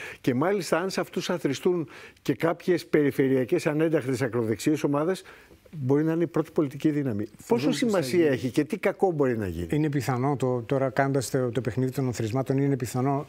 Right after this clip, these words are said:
Speaker 2: να μην είναι μεγα-, πο-, πολύ μεγαλύτερη η δύναμή τους από ό,τι ήταν την προηγούμενη, ε, πενταετία. Αλλά οπωσδήποτε υπάρχει ένα φαινόμενο στην Ευρώπη.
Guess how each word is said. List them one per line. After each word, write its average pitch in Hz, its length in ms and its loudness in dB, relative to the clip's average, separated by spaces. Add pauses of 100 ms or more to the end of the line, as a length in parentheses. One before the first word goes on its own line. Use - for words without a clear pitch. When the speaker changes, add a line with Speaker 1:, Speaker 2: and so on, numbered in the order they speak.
Speaker 2:
να 131 240 -4
μην 151 220 2
είναι 143 100 2
μεγα-, 123 280 0
πο-, 139 340 -2 (180)
πολύ 135 260 2
μεγαλύτερη 123 520 0
η - 20 2
δύναμή 113 360 -2
τους - 160 -8
από 113 160 -4
ό,τι 117 160 -2
ήταν 113 300 -4
την 113 100 -6
προηγούμενη, 110 580 -2 (460)
ε, 117 80 -6
πενταετία. 110 720 -2
Αλλά 127 440 0 (920)
οπωσδήποτε 143 680 2
υπάρχει 147 300 0
ένα 156 120 0
φαινόμενο 120 600 -2 (160)
στην - 260 -2
Ευρώπη. 113 400 -2